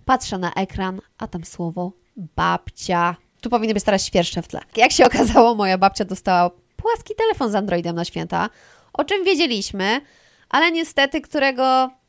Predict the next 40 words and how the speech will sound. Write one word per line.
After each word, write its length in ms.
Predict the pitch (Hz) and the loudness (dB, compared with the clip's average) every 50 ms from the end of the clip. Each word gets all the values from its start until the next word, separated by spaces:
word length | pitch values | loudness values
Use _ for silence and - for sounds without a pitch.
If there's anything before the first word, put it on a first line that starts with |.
| - - _ _ - | -20 -20 _ _ -16
za 160 | - 196 208 202 | -8 -6 -6 -6
Chiny 340 | - - 269 277 254 262 | -4 -6 -8 -6 -6 -6
nie 120 | 233 208 196 | -6 -6 -6
potrafiła 680 | - 202 - 190 190 - - 202 202 202 202 208 - | -8 -8 -8 -8 -10 -10 -8 -4 -2 -2 -2 -2 -4
obsługiwać. 800 | - 277 - - 392 392 339 311 - 196 - - - _ - - _ _ - _ _ _ _ _ _ _ _ _ _ _ - | -6 -10 -8 -4 -2 -2 -2 -2 -4 -8 -10 -10 -18 _ -20 -20 _ _ -20 _ _ _ _ _ _ _ _ _ _ _ -8
No 220 | 233 277 359 381 381 | -2 -2 0 0 0
i 100 | 403 359 | 0 2
maniakalnie 600 | 320 285 254 240 220 - 240 233 247 269 269 247 | 2 2 4 2 2 6 6 6 6 6 2 0
niestety 380 | 240 240 - 233 - - 226 | 0 0 -2 -2 -2 -2 -4
wciskała 680 | - - - - - - 262 240 - - 233 214 208 202 | -4 -4 -16 -14 -8 -6 -6 -4 0 2 4 6 6 4
każdy 300 | - 220 214 185 175 170 | 4 0 -4 -4 -6 -6
klawisz, 500 | - 233 262 269 254 277 277 285 - - | -4 -2 -2 -2 -2 -2 -4 -4 -4 -2
modląc 400 | 208 220 220 202 214 208 202 - | -2 -2 -2 0 -4 -4 -4 -6
się, 100 | - 175 | -6 -6
żeby 220 | 175 190 175 170 | -6 -4 -4 -4
coś 160 | - 202 185 | -2 0 0
za-, 100 | 190 214 | 0 0
w 60 | - - | 0 2
końcu 240 | 302 302 190 214 | 2 2 2 0
zadziałało, 580 | 202 208 196 185 175 170 180 208 226 226 233 226 | -2 -4 -2 -2 0 2 4 4 6 6 4 4
no 80 | 208 196 | 2 0
ale 160 | 196 190 190 | 0 0 0
jak 100 | 180 - | -2 -2
tak 140 | - 190 - | -4 -8 -8
wciskała 400 | - - - - - 196 175 185 | -8 -14 -12 -6 -2 -2 -2 -2
wszystko, 280 | - - - - 185 | -4 -8 -10 -10 -10
to 80 | - 185 | -10 -8
nie 120 | 190 196 | -8 -6
działało 340 | 180 208 180 170 170 175 170 | -4 -4 -2 0 0 -2 -2
nic. 400 | 170 170 170 180 - - - - _ - | -4 -6 -8 -8 -10 -12 -16 -16 _ 0
A 100 | - 320 | 2 2
że 100 | 381 392 | 2 2
to 120 | - - 330 | 2 2 2
Android, 560 | 285 269 233 202 190 202 202 202 220 214 - - | 2 2 0 2 2 2 2 2 0 -4 -6 -6
a 80 | 190 | -6
nie 180 | 196 208 208 196 196 208 _ | -4 -4 -4 -6 -6 -8 _
cegiełka, 440 | - 214 196 196 180 175 175 190 175 | -8 -6 -2 -2 -2 -2 -2 -4 -6
tak 160 | - 175 - | -6 -6 -8
jak 120 | 180 175 - | -8 -12 -8
wtedy, 420 | - - 170 165 170 180 196 214 | -6 -6 -6 -4 -4 -6 -6 -8